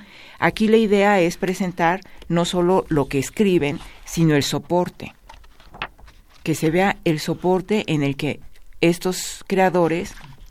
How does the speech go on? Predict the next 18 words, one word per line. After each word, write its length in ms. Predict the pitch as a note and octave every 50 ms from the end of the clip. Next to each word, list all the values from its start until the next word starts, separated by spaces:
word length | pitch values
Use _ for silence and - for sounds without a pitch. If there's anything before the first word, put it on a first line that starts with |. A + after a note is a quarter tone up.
| - - - - - - - - - - - - - - - - - - - -
hacen 300 | - D3+ D#3 F3+ F3+ E3+
sus 180 | - E3+ D#3
bocetos. 480 | D3 E3+ E3+ - G3+ G3+ G3+ F3+ D#3+ -
Por 120 | - C3+
ejemplo, 260 | C#3 E3 E3 C3 D3
Phil 200 | C#3+ - G3+ F3+
Bragar, 440 | F#3 F#3 F3+ F3 D#3+ F3+ E3 D#3+ - - - - - - - - -
que 60 | -
es 100 | E3 -
un 80 | F#3 F#3
artista 360 | F3 E3+ - F3+ E3+ - G3
plástico, 460 | F#3+ - F3+ F3 F3 - F3+ - G3
sus 180 | F#3+ - E3 -
cuadernos 540 | - F3 E3 D#3 F3+ F3 F#3 F#3+ G3+ - - - - - - - - - -
son 200 | - F#3 G3 G#3
en 60 | A3
cuadernos 440 | G#3+ G3 F#3 E3+ F3 F#3 G3 F#3+ F#3+
escribe, 600 | E3 - - - - E3+ G3 G#3 A#3 F#3 -